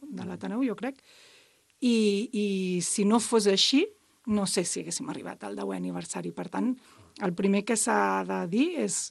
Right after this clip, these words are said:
és això. Gràcies als socis, gràcies a la gent que, que ve.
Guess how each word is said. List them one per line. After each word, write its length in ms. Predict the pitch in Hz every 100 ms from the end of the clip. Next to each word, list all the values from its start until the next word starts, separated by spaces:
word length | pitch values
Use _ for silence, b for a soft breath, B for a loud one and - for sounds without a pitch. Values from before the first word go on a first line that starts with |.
| -
és 160 | 185 175
això. 220 | - 170 b b b 220
Gràcies 560 | 190 208 277 330 - -
als 160 | 175
socis, 400 | 220 254 311 320
gràcies 540 | 214 202 196 226 214 208
a 60 |
la 80 | 185
gent 220 | 196 175 170
que, 140 | 196 - - b b _
que 100 | 196
ve. 180 | 175